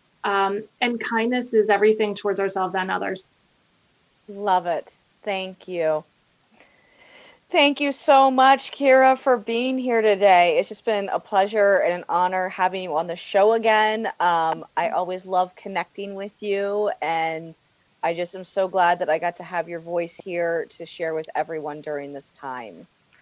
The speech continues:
Speaker 1: Yeah, thank you
Speaker 2: Um,
Speaker 1: so much.
Speaker 2: I feel like, you know, if I could close today with one positive message, it would be,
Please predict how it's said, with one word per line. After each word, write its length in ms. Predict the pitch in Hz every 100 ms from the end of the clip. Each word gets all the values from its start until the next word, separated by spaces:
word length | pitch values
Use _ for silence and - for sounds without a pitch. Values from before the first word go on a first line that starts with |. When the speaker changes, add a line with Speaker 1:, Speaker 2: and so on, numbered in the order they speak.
| -
Speaker 1:
Yeah, 280 | 208 202 202
thank 440 | 175 175 226 220
you 20 |
Speaker 2:
Um, 40 | 220 -
Speaker 1:
so 80 | 202
much. 460 | 214 208 - - _ _ _ _ -
Speaker 2:
I 140 | 196
feel 240 | 202 226 214
like, 280 | 196 190
you 140 | 185 190
know, 100 | 180
if 80 | -
I 160 | 196
could 140 | 214 -
close 260 | 214 196
today 260 | - 196 190
with 160 | 185 185
one 200 | 180 185
positive 480 | 185 170 180 165 170
message, 480 | 165 - 180 175
it 140 | 143 170
would 200 | 170 165
be, 280 | 160 165